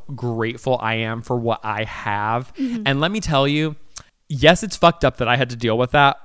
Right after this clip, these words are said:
Speaker 1: Believe me, it's fucked up. It's also fucked up that I randomly got cancer at thirty-one. Life is sometimes just fucked up, but sometimes these series of unfortunate events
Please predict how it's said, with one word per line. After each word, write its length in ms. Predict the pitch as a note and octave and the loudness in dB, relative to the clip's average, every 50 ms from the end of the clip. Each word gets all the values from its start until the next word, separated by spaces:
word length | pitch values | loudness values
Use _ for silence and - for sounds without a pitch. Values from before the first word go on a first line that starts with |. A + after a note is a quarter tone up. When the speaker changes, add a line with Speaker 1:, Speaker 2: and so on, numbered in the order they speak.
| - C#3 | -4 0
Speaker 1:
Believe 320 | C#3+ D3 C#3 C3+ A#2+ G#2+ | 2 2 2 2 0 0
me, 80 | A#2 G#2+ | -2 -4
it's 140 | G#2+ - - | -4 -2 -2
fucked 240 | A#2+ G#2+ A2 - | -2 -2 -2 -2
up. 100 | A#2 G#2+ | -2 0
It's 120 | D#3+ E3+ A#3+ | 4 6 6
also 200 | B3+ C4 - B3+ | 6 6 6 2
fucked 260 | - - F#3+ - - | 2 0 0 2 2
up 100 | F#3+ - | 0 2
that 140 | - E3+ D3+ | 4 4 4
I 80 | D3+ C#3+ | 6 4
randomly 440 | A#2+ B2+ C3 C#3 C#3 C#3 C#3 C#3 B2+ | 4 2 2 2 2 2 0 2 2
got 160 | C3 B2+ B2 | 2 2 2
cancer 380 | - D3 B2+ A#2 A#2 - A#2 G#2 | 0 -4 -4 -4 -4 -4 -4 -6
at 100 | G#2 - | -4 -4
thirty-one. 460 | A2+ A2 G#2+ G#2+ G#2+ G#2+ A2+ A#2+ - _ _ _ - | -4 -4 -4 -4 -6 -6 -8 -10 -12 _ _ _ -4
Life 320 | G3+ A#3+ C4+ C#4+ C4 - | 0 2 2 2 2 0
is 80 | - - | 0 2
sometimes 440 | - G3 F3+ E3+ F3 F3 E3 - | 2 2 2 2 0 -2 -2 -4
just 400 | - - - B2 B2+ B2+ - - | -6 -2 0 0 0 0 -2 -2
fucked 280 | - A#2 A2+ - _ - | -2 -2 -2 -2 _ -8
up, 280 | G#2+ G#2 G#2 - - - - - E3+ - | -6 -6 -6 -8 -12 -16 -16 -16 -6 -2
but 120 | F3 D3+ | -2 0
sometimes 480 | - - F#3+ A3 A3 A3+ A#3 A3 F#3 F#3 | 2 2 2 4 4 2 0 0 -2 -4
these 440 | D#3 C3+ - C3+ C#3+ D#3 D#3 - - - | -8 -10 -6 -4 -2 -2 -4 -4 -6 -6
series 600 | - - - - C#3 C#3 C#3 C#3+ C#3+ D3 C#3+ C#3+ - | -4 -4 -2 0 0 2 2 2 2 2 0 0 -2
of 140 | C3+ C3+ C3 | 0 0 2
unfortunate 600 | C3+ C3+ - - C#3+ C#3 C3+ - D#3+ D#3 D3+ B2+ | 0 0 0 0 0 0 0 0 0 0 0 0
events 640 | C3+ C3 B2 B2 B2+ C3+ D#3+ E3+ - - - - | 0 0 0 0 0 0 0 -2 -2 -4 -4 -4